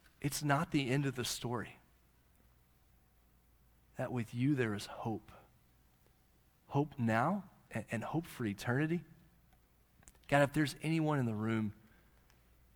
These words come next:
who they're just struggling with being single right now, it,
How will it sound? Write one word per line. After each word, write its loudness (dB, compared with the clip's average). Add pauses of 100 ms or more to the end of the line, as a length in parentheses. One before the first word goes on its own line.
(580)
who -2
they're 6
just 2
struggling 2
with -2
being 0
single -2
right 0
now, 0 (280)
it, -4